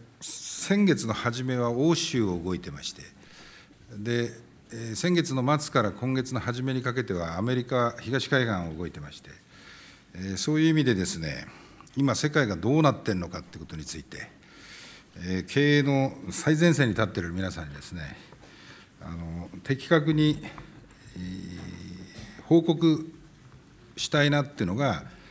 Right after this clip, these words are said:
まあ、今回の話のポイントだろうというふうに思います。えー、まずその、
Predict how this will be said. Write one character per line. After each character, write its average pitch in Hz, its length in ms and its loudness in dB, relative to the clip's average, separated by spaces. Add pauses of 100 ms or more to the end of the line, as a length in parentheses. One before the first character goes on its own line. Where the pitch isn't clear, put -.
(240)
ま 107 100 -2
あ、 - 40 -2
今 117 220 2
回 90 200 0
の 73 140 -4 (320)
話 98 300 -2
の 80 100 -4
ポ 107 140 -2
イ 104 40 4
ン 92 40 2
ト 101 100 0
だ 98 80 4
ろ 95 100 2
う 82 60 -2
と - 80 -10
い - 20 -8
う - 20 -8
ふ - 40 -8
う - 20 -8
に 76 60 -8
思 78 140 -10
い - 20 -12
ま 67 100 -16
す。 - 140 -16 (1300)
え 95 140 -6
ー、 - 20 0
ま 143 160 6
ず 147 200 0
そ 120 120 0
の、 104 380 4